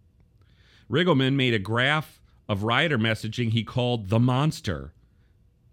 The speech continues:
And then Bill Whitaker explained, "You, these communications, you say they read like an infection."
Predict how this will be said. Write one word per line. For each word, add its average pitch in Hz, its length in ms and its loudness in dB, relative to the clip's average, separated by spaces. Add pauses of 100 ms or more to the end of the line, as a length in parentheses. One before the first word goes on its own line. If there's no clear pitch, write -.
(720)
And 104 180 2
then 120 340 2 (440)
Bill 127 180 2
Whitaker 117 460 0
explained, 104 540 -2
"You, 143 280 0
these 139 300 0
communications, 160 840 -2
you 190 120 -2
say 139 260 -4
they 127 260 -2
read 180 400 -2
like 175 280 -2
an 131 120 2
infection." 117 1040 -2